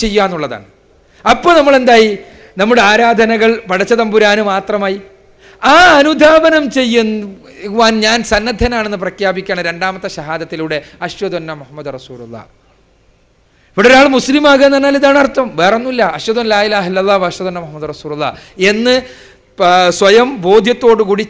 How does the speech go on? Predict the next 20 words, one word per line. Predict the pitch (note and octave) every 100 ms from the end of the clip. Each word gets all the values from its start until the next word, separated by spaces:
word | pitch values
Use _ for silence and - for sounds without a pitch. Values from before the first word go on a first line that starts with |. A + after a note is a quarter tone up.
| F#3
ചെല്ലിയാൽ | F3+ G3 G3 G#3 D#4 - _ _ _ _ _ _ -
അയാൾ | D#3 G#3 G#3
മുസ്ലിമായി | - A#3 A#3+ B3 B3
മാറിക്കഴിഞ്ഞു. | A#3+ A#3+ A#3 D3+ - _ _ _ _ _ - -
അങ്ങനെ | D4+ F4 C4
ബോധ്യത്തോടു | C#4 C#4+ C#4 C4 B3 A3+
കൂടി | A3+ G#3+ G#3+
ചെല്ലിയ | G3+ F#3+ G#3 G#3+ G#3+ A3 F#3+
ഒരാൾക്ക് | G3 F3+ F#3+ G3+
മാത്രമേ | E3+ E3 F3+ F#3 F#3+
പൂർണ്ണമായ | F3+ G#3+ B3 B3+ G#3 F3+
അർത്ഥത്തിൽ | D3+ - D#3+ F3 E3+ D#3+ - -
സർവശക്തനായ | E3 F3+ F3+ F3+ - E3 D#3+ D#3+ E3
തമ്പുരാന് | D3+ D3 D#3 D#3 D#3 D#3 C#3
മുന്നിൽ | C#3 C#3 C#3 C#3 C3+
നമസ്കരിക്കാൻ | C3 - C3+ C3 C3+ C3
കഴിയൂ. | C3+ C3 G#2+ - _ _ -
അങ്ങനെ | D#3 F#3+ G3
പൂർണ്ണമായ | F3+ G#3 G3+ G3+
അർത്ഥത്തിൽ | G3+ G3+